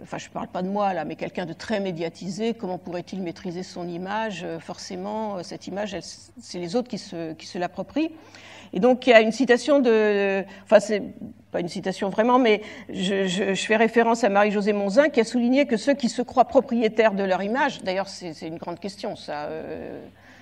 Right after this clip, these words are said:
de droit, euh, il y a le droit à l'image aujourd'hui. Donc, elle dit que ceux qui se croient propriétaires de leur image sont en fait possédés par elle.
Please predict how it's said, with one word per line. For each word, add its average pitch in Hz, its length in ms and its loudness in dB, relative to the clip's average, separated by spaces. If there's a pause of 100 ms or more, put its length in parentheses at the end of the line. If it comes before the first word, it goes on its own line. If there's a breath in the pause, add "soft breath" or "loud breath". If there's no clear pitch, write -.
(180 loud breath)
de 175 160 -8
droit, 196 420 -2
euh, - 380 -8 (920)
il - 60 -10
y 135 80 -6
a 151 60 -4
le 160 100 -6
droit 175 220 -2
à 170 80 0
l'image 190 520 -6 (160)
aujourd'hui. 170 480 -8 (460 loud breath)
Donc, 185 180 -2
elle 220 100 4
dit 254 140 6
que 277 140 2
ceux 262 160 2
qui 247 120 2
se - 80 -6
croient - 260 8
propriétaires 254 520 10
de 208 100 4
leur 196 320 0
image 226 340 4
sont 220 100 0
en 214 80 4
fait 277 240 2
possédés 269 400 2
par 160 220 -4
elle. 233 220 2